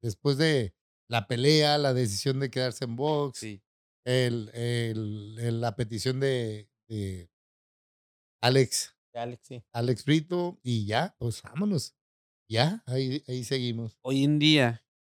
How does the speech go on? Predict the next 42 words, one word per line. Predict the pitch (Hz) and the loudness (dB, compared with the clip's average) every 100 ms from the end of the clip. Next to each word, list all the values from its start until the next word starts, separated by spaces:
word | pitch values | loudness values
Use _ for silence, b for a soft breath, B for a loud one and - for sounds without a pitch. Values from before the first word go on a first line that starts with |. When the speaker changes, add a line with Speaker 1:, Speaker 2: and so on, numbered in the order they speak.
| - | 0
Speaker 2:
¿qué, | 123 123 _ _ _ _ _ - | 4 4 _ _ _ _ _ -4
qué | 127 123 | 0 2
sientes? | 113 110 101 95 - | 2 -2 -4 -14 -14
¿Como | 98 98 | -10 -6
si | 98 | -2
esto | 127 - 131 | 0 0 -2
hubiera | 131 127 | -2 -4
sido | 127 135 | -6 -6
hace | 127 127 | -4 -2
mucho | 123 135 - 131 | -2 -2 -2 -4
o | 107 | -4
como | 101 | -8
si | 101 101 | -6 -4
hubiera | 104 104 | -2 -4
sido | 107 110 | -4 -6
ayer? | 104 101 92 _ _ _ _ | -6 -8 -12 _ _ _ _
Siendo | 113 120 | -6 -4
que | - 107 98 | -2 -2 -2
ya | 98 107 110 | 2 4 4
este | - 120 | 0 -4
sábado | - 113 113 110 | 2 4 4 2
tenemos | - 95 98 101 | -2 -8 -8 -4
la | |
última | 98 123 120 | -2 0 0
Speaker 1:
Sí, | 131 | -2
Speaker 2:
pelea. | 151 143 | -4 -2
Speaker 1:
no, | 170 165 | -4 2
pues, | 165 - | 2 2
como | 147 123 | -2 -2
si | 139 | 0
hubiera | 135 139 | 4 4
sido | 147 143 | 4 0
ayer, | 139 117 139 147 | 0 0 2 2
apenas, | 147 123 156 151 - | 2 2 4 4 2
sí. | 139 139 160 180 - | 0 -2 -4 -6 -6
Speaker 3:
Hubiera | 127 123 | -2 0
Speaker 1:
Es | |
Speaker 3:
sido | - | 2
Speaker 1:
que | 160 | -2
el | 131 | -2
tiempo | 127 127 165 | -4 -6 -8
pasa | - 139 170 151 117 | -8 -8 -6 -6 -6